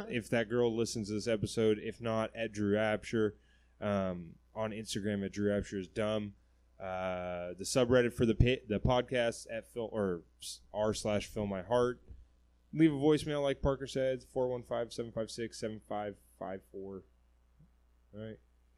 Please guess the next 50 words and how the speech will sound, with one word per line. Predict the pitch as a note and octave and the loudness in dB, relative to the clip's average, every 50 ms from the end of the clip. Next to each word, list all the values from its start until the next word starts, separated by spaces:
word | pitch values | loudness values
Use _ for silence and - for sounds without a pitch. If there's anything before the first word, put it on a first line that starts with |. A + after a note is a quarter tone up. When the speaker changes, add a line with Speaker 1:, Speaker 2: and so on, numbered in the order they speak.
| _ - - - | _ -20 -6 -2
Speaker 1:
Something, | D3 B2 A#2+ A2+ A2 F#2 D#2+ E2+ C2 | 0 0 0 0 -2 -2 -2 0 2
yeah. | E2 A2+ A2+ G2+ | 2 4 4 4
Speaker 2:
Sure, | E2+ E2 - G#2 D#2+ C#2+ C#2+ D2+ - - _ - G#2+ G#2+ | 2 0 0 -2 -4 -4 -6 -10 -12 -12 _ 0 4 10
Speaker 1:
Just | - G#3 G#3+ G#3+ G3+ | 12 12 12 12 10
Speaker 2:
whatever. | G#3 A3 | 8 10
Speaker 1:
go | G#3+ A3+ | 12 12
Speaker 2:
I | F3+ F3+ | 12 12
Speaker 1:
back, | A3 - F3+ | 12 12 12
Speaker 2:
just | D3+ - - - - | 12 10 6 6 8
Speaker 1:
hit | F3+ G#3+ | 8 8
Speaker 2:
said | F#3+ F3 | 8 8
Speaker 1:
the | G#3+ | 4
Speaker 2:
it. | G3+ | 2
Speaker 1:
fifteen | - - A3 G#3 G3+ - A#3 - | 6 8 8 8 10 10 10 10
Speaker 2:
Just, | F3 D#3 D#3 | 10 10 10
yeah, | F3 D#3 B2+ | 10 10 10
Speaker 1:
seconds. | A2 A#2 E3+ D#3 | 10 6 4 2
Speaker 2:
just | F#3 - | 4 8
hit | F#3 F3 C#3 - - | 8 8 8 8 8
fifteen | - D3+ B2+ - - C3 C#4+ | 8 8 8 8 6 6 6
Speaker 1:
<laughs> | - | 6
Speaker 2:
seconds | - - - - A2 F#2+ - | 6 6 6 6 4 0 4
back, | B3+ - - F2+ F2+ - - | 6 6 6 6 4 -2 -2
you | G#2+ F#2+ E2+ | -2 -2 -2
losers. | E2+ E2+ F2+ F#2+ G2 F#2+ F2+ F#2+ F#2+ F2+ - - - - - - - _ | -2 2 4 6 6 8 8 6 6 6 2 -4 -14 -20 -20 -20 -10 _
Um, | - C3 C3 C3+ C3 C3 C3 B2+ B2 | 0 2 4 4 6 4 4 6 6
yeah, | C#3+ D3 C3+ A#2 | 8 8 8 6
call, | - - D#3 D#3 D#3 D#3 D#3 D3+ C#3 | 6 8 8 10 10 10 8 6 4
leave | D3 D#3 D3 | 2 2 2
us | D3+ - | 2 0
a | C#3+ | 0
voicemail, | B2 B2 C#3 C#3 C3+ C#3 C#3+ C#3+ C#3 C#3 C3+ C3 - _ _ _ _ _ | 2 4 4 4 4 2 -2 -4 -4 -4 -4 -6 -10 _ _ _ _ _
and, | - - A#2+ B2 B2 A#2+ B2 | -6 -4 -2 -2 0 2 2
uh, | B2+ B2+ B2+ B2+ B2+ B2+ B2+ B2 | 2 4 4 2 2 2 0 0
I | - A#2+ A#2+ | -2 -4 -4
think | - D3+ D#3 F3 | -4 -6 -4 0
that's | G#3 G3 - - | -2 -2 -2 0
pretty | - - D#3 D#3+ | 2 2 4 4
much | D#3+ D#3 D3 D3 - | 4 2 2 0 2
it. | E3+ F3+ E3+ - - | 2 2 2 6 8
Oh, | G3 A#3 G#3+ C3 F2+ - - _ | 10 10 10 8 6 2 -6 _
we're | B2+ C#3 C#3+ B2 | 4 4 4 6
at | A#2 D#3+ E3 - | 6 4 2 2
Stab | - - - D#3+ D3+ D#3+ E3 D3+ | -2 4 6 8 8 8 8 10
right | E3 D#3+ E3 E3 | 8 8 8 6
now. | E3 E3 E3+ E3+ | 4 4 6 6
We're, | D#3+ D3 C#3 | 6 4 2
this | - B2+ D3+ C#3 - | 2 -2 -2 -2 -2
is | C#3+ C3 | -6 -6
being | A#2 C#3 C#3 C3+ C3 A#2+ A2+ G#2+ | -4 -4 -4 -4 -6 -6 -8 -10